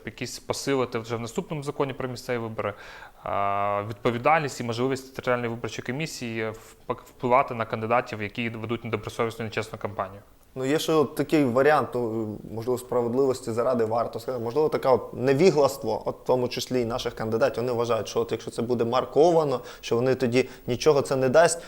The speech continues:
Speaker 2: От щоб об-, пояснити, як це приблизно працює в Європі, мені здається, там же ж це працює. І чи, можливо, є якийсь досвід подібних якихось проєктів в інших регіонах України?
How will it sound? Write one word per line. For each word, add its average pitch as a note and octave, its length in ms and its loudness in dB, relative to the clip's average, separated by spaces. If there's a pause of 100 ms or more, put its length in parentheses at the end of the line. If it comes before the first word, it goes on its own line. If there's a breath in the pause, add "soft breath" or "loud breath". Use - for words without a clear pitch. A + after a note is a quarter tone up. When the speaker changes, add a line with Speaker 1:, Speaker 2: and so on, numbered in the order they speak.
(120 loud breath)
Speaker 2:
От - 120 0
щоб C#3+ 200 4
об-, - 280 0
пояснити, C#3 420 4
як D#3+ 180 6
це F3 80 0
приблизно D3+ 460 2
працює C#3 340 2
в A#2+ 80 2
Європі, C#3+ 400 6
мені A2+ 180 -4
здається, A#2 340 0
там A2+ 180 -4
же A2+ 80 -2
ж - 100 -8
це A#2 60 2
працює. A2+ 500 0
І B2 80 0
чи, - 160 -2
можливо, D3 320 2
є D#3+ 100 6
якийсь D#3 260 2
досвід C#3 440 2
подібних C3 480 4
якихось B2+ 280 -4
проєктів B2+ 560 2
в - 40 -4
інших C#3 300 -2
регіонах B2+ 560 0
України? B2+ 500 -2